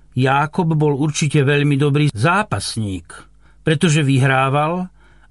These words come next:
a Boh mu to umožnil, až kým sa táto anielská postava nedotkla Jákobovej nohy a nevyklbila mu ju. Keď sa nasledujúci deň pohol z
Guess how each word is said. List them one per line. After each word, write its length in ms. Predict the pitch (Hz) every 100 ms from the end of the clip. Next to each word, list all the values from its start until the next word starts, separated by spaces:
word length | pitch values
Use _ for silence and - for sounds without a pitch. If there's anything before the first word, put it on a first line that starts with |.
| -
a 60 | -
Boh 240 | 135 196
mu 240 | 202 202
to 160 | 185 127
umožnil, 800 | 135 147 147 120 147 147 170 190 - _ _ - - -
až 240 | 180 -
kým 240 | - 247
sa 240 | 233 170 147
táto 400 | 170 175 170 139
anielská 640 | 143 170 185 170 - 123
postava 560 | - 143 - - 170 170
nedotkla 640 | 143 139 135 147 - 151
Jákobovej 800 | 135 131 131 - 139 143 123 113
nohy 480 | 110 120 117 143 160 - - -
a 160 | 233 240
nevyklbila 800 | 208 175 - 147 139 120 123 117
mu 240 | 120 120
ju. 120 | 107 104 - _ _ _ _ _ _ _ -
Keď 160 | 156
sa 240 | - - 127
nasledujúci 800 | 147 - 156 160 180 165 156 135
deň 240 | 165 156
pohol 320 | 170 151 160
z 100 | 139